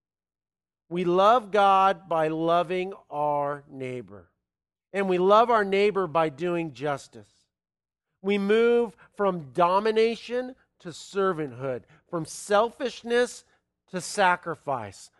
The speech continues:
from violence to peace, from oppression to liberation,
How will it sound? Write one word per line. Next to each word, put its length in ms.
from 200
violence 920
to 140
peace, 720
from 320
oppression 840
to 100
liberation, 880